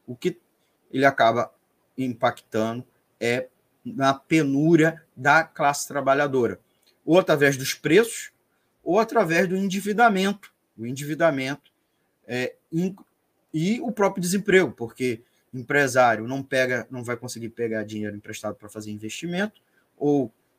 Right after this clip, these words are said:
retém investimento, porque a taxa de juros tá muito alta. Então, essa é a situação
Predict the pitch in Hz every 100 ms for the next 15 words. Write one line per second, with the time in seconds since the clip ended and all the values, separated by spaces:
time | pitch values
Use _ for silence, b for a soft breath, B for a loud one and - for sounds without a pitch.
0 | _ 101 143 143 143 147 139 117 120 139
1 | 143 147 - 185 175 160 160 165 135 139
2 | - 143 143 - 175 110 - _ _ _
3 | _ _ _ - 127 139 - _ _ -
4 | - 147 170 196 180 175 160 - 147 131
5 | - 120 131